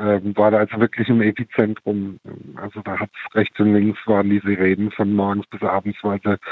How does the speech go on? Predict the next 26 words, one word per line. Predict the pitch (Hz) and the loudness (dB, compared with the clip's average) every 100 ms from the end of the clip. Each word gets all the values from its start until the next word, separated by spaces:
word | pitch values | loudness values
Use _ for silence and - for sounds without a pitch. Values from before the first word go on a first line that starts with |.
| - - - | -8 -8 -4
weil | 107 | -4
sie | 104 | 2
irgendwelche | 110 110 104 - | 2 4 2 4
Leute | 107 104 104 | 4 4 2
wieder | 101 101 | 2 2
abgeholt | 101 - 110 107 104 | 0 0 2 4 4
haben, | 107 104 98 104 | 2 0 0 -6
die | 104 | -2
verstorben | 113 - 104 98 104 | -4 0 0 0 -4
sind | - 104 107 | -4 -2 -2
in, | 87 90 98 | -6 -10 -6
in | 101 | -4
der | 101 | -2
Nachbarschaft. | 101 101 - - 101 - - - - - | -2 -4 -6 -4 -6 -6 -14 -10 -8 -6
Also | 95 104 | 0 2
er | 104 | 2
hat | 107 113 | 2 2
da, | 101 101 101 | 2 2 0
hat | - | -2
da | 104 - | -2 0
viel, | 139 147 156 147 - - - - - | 2 4 4 2 -2 -16 -16 -14 0
ähm, | 117 113 113 113 110 - | 2 4 2 0 -2 -2
erlebt. | 110 113 131 - | 2 4 4 0
Das | - | 0
war | 120 | 2
auch | 123 | 2